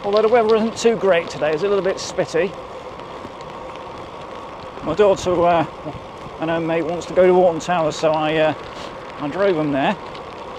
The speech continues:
Parked up at the Alton Towers car park, ten quid a day,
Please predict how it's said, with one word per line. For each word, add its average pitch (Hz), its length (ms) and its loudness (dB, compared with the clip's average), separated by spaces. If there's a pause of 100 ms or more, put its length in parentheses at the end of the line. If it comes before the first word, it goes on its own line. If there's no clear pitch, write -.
(280)
Parked 175 280 -2
up 170 160 2
at 165 80 2
the 165 120 0
Alton 156 200 2
Towers 151 280 -2
car 156 240 2
park, - 300 0 (500)
ten 170 340 -4
quid 180 240 0
a 147 80 0
day, 160 480 2